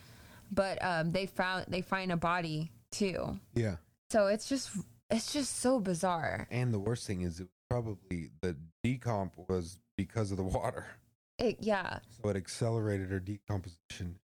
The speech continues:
Speaker 2: It pro-, she was only in there for maybe, let's say, a couple days before stuff started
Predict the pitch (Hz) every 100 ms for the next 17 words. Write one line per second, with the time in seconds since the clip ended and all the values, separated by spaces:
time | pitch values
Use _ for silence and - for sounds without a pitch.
0 | - 95 - 131 131 - 156 135 151 170
1 | 131 135 113 104 - 117 107 120 139 120
2 | 110 107 131 117 - 123 113 104 110 107
3 | 98 101 - 101 - - 98 - 101 87